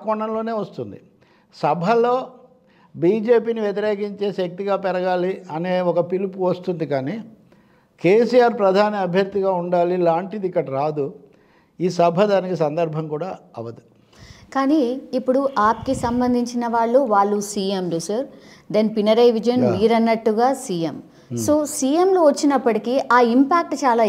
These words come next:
Speaker 2: ఎక్కువగా ఉంటుంది.
Speaker 1: యా.
Speaker 2: And యూపీకి సంబంధించిన మాజీ
Speaker 1: యా.
Speaker 2: ముఖ్యమంత్రి అఖిలేష్ యాదవ్ వస్తున్నారు.
Speaker 1: అవును.
Speaker 2: యూపీ బిగ్ స్టేట్.
Speaker 1: అవును.
Speaker 2: So, వీళ్ళు రావడానికి రీజన్ ఏంటి?
Speaker 1: వీళ్ళు రావడానికి ఏముంది, వీళ్ళు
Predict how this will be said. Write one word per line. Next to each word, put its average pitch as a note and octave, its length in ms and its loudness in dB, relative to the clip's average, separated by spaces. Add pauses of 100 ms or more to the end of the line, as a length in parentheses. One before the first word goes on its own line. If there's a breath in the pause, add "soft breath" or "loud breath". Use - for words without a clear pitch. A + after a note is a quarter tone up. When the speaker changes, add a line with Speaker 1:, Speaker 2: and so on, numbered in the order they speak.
Speaker 2:
ఎక్కువగా A3+ 380 2 (100)
ఉంటుంది. C#3+ 360 -6
Speaker 1:
యా. G#2 60 -4 (460 loud breath)
Speaker 2:
And G#3+ 200 2 (220)
యూపీకి D#4 380 0
సంబంధించిన C4+ 760 0 (200)
మాజీ G#3+ 280 2
Speaker 1:
యా. C4+ 120 4
Speaker 2:
ముఖ్యమంత్రి B3 520 2
అఖిలేష్ A#3+ 540 2
యాదవ్ G3 260 2
వస్తున్నారు. F3 400 -6 (140)
Speaker 1:
అవును. A#2+ 140 2
Speaker 2:
యూపీ D4 260 0 (120)
బిగ్ - 220 -4
స్టేట్. E3+ 320 -4 (220 loud breath)
Speaker 1:
అవును. C3 220 2 (100)
Speaker 2:
So, F4 100 2 (720)
వీళ్ళు G4 320 6 (120)
రావడానికి D4 560 4
రీజన్ G3 320 -2
ఏంటి? C#3+ 220 -12 (680 soft breath)
Speaker 1:
వీళ్ళు C4+ 200 2 (100)
రావడానికి C#4 480 4
ఏముంది, C4 200 2
వీళ్ళు A#3 180 0